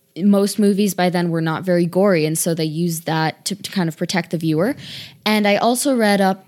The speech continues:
on the fact that apparently they used it to save on time for the project.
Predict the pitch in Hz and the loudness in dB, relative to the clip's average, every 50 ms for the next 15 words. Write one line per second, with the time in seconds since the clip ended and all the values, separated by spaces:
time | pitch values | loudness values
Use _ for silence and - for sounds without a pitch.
0 | _ - 196 190 185 180 180 180 175 - 180 170 175 175 170 - - 180 175 170 | _ -2 0 2 2 2 0 -2 -2 0 0 2 2 0 -2 -2 -2 0 0 0
1 | 160 - - 190 175 - - 226 214 208 202 190 208 202 190 185 175 170 180 185 | 0 -2 -4 -6 -4 -2 -2 0 0 0 0 -2 -2 0 0 0 0 0 0 0
2 | 185 180 180 196 196 190 180 185 - - 202 180 170 170 - - 180 175 175 170 | 0 -2 -2 0 0 0 -2 -2 -4 -2 0 0 0 0 -2 0 0 2 0 0
3 | - - 175 165 160 - - - 165 156 160 165 175 214 240 240 - - - 190 | -2 -2 -2 -2 -4 -4 -6 -6 -4 -4 -2 -2 -2 -2 -4 -6 -8 -6 -4 -4
4 | 165 160 - - 160 147 147 147 254 285 370 427 - - - | -4 -4 -4 -6 -6 -6 -4 -4 -4 -4 -4 -6 -8 -14 -18